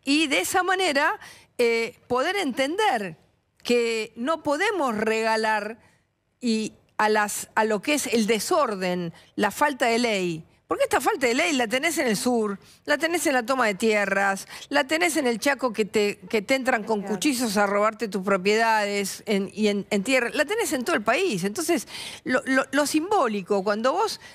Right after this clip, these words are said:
Speaker 1: tomás un símbolo y decís, "Acá no me van a pasar", vos lo que estás marcando es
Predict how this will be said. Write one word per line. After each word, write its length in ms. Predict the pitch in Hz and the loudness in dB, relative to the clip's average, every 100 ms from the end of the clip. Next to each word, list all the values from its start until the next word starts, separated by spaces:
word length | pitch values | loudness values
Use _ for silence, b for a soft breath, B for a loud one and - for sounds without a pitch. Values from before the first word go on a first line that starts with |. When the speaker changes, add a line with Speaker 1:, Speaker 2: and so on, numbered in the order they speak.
| B _ | B _
Speaker 1:
tomás 440 | 262 262 427 311 | 0 2 2 2
un 120 | 254 202 | 0 -2
símbolo 460 | 226 196 190 190 | 0 0 0 0
y 40 | 214 | 0
decís, 360 | 208 359 - B B - | 0 -2 -4 B B -2
"Acá 280 | 269 - 453 | -2 0 0
no 80 | 381 | 2
me 140 | 262 247 | 0 0
van 160 | 320 | 0
a 60 | 240 | 0
pasar", 480 | 202 - 165 175 208 B - | -2 0 0 -2 -6 B -4
vos 140 | 370 415 | 0 0
lo 100 | 349 | 0
que 80 | |
estás 200 | 277 339 | 0 0
marcando 640 | 320 262 226 214 180 196 220 | 2 0 2 0 2 2 2
es 260 | 311 - | 0 -4